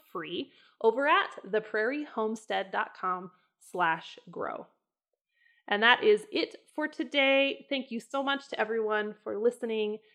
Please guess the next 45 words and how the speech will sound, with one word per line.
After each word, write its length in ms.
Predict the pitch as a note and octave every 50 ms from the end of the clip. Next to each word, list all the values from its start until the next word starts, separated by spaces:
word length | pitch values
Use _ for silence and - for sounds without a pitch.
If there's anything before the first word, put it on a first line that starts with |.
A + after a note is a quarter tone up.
| _ _ -
and 420 | - - F#3+ F#3 G3 G3+ G#3+ G#3 G#3+
leaving 340 | A#3 A#3+ A3 A#3 A3 A3
reviews 400 | G#3 G#3 F#3 G3 G#3 G3+ F#3+ F#3+
and 140 | G3+ F#3+ F#3
ratings. 480 | F#3+ F#3+ F#3+ F#3+ F#3 F3+ F#3 F#3+ F#3+ - - _ _ _ _ _ _ _ -
I 100 | - A3
read 260 | G#3 G3+ G#3 G3+ - - -
every 200 | B3+ A#3+ B3+ B3
single 320 | A3+ - A#3+ G#3+ G#3+ G3+ F#3
one. 280 | F#3 F#3+ F#3 G3 F#3+ - -
And 300 | D#4 F#4 E4+ D4 D4 C#4+
don't 180 | - D4+ - -
forget, 300 | - D4+ D#4+ F#4 - -
if 120 | A#3+ -
you 80 | D4 C#4+
have 140 | - F4 E4+
an 80 | D4
episode 460 | C#4+ C#4+ - C#4+ - - D4 D4 C#4
that's 100 | B3+ -
just 160 | - B3 - B3 A3 A3
really 380 | C4+ D#4+ E4 E4 E4+ D#4+ - -
resonating 720 | A3 G3+ G3 G3 A3+ B3 C4 C4 C4+ C4 B3 B3 B3 A#3+ A#3
with 180 | A#3 A#3 -
you, 220 | A3 G#3 G3+ G3+ G#3 - - _ _ _ _
take 160 | - C4 B3+
a 40 | -
quick 240 | - - G3 - - _
screenshot, 580 | - - - B3+ B3 B3 B3 - B3+ A3+ A3+ - - - - -
post 260 | - F4+ F4 - -
it 60 | D#4+
over 200 | C#4 C4+ C4 C4
on 100 | B3+ A#3+
Instagram, 540 | - - G#3+ - - A3 G3+ G3+ G3+ G3+ F#3+ -
and 240 | G3+ G3 F#3+ F#3+ _
tag 320 | - - F#3+ F3 E3+ E3+
me. 160 | F3 F3+ -
I 80 | - G3
love 400 | G3+ G3+ G3+ G#3 A3 G#3+ G#3+ A3
to 160 | - - A3+
reshare 500 | G3 A3 G#3+ A3 - - - G3 G3 F#3+
those 300 | F#3 F#3 F3+ F#3 F#3 F#3
and 200 | F#3+ F#3+ F#3+ F#3
kinda 200 | - A3+ G#3 G3+
hear 220 | F#3 - A#3+ A3
your 180 | G3+ G3 G#3